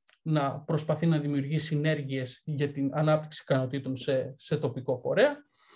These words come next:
Ενθάρρυνση ανάπτυξη σχημάτων καθαρής ενέργειας, το, ε, που μπορεί να υποστηρίζεται από τεχνολογίες όπως η ανοιχτού σχεδιασμού ανεμογεννήτρια που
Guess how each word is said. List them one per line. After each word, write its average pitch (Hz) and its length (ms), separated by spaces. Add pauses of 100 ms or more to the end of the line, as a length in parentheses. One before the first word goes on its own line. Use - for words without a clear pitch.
(760)
Ενθάρρυνση 214 680
ανάπτυξη 185 540
σχημάτων 170 480
καθαρής 135 380
ενέργειας, 254 760 (240)
το, - 200 (100)
ε, 139 280 (920)
που 175 100
μπορεί 165 280
να 170 80
υποστηρίζεται 151 500
από 143 120
τεχνολογίες 147 540
όπως 151 360
η 131 160 (140)
ανοιχτού 143 360
σχεδιασμού 135 420
ανεμογεννήτρια 135 640
που - 160